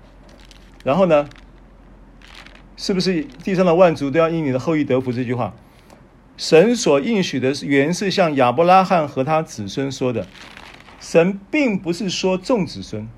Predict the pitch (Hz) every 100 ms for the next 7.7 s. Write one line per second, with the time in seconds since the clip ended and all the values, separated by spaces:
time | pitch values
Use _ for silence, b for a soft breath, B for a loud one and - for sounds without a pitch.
0 | - - - - - - 175 175 151 151
1 | 151 139 - 117 98 95 - - - -
2 | - - - - 170 139 147 147 - 123
3 | 139 131 131 123 123 123 104 131 147 143
4 | 98 120 127 104 - b b - 120 123
5 | 143 165 147 135 151 147 139 139 135 -
6 | - 214 147 104 B B B B - 135
7 | 175 131 123 104 92 113 113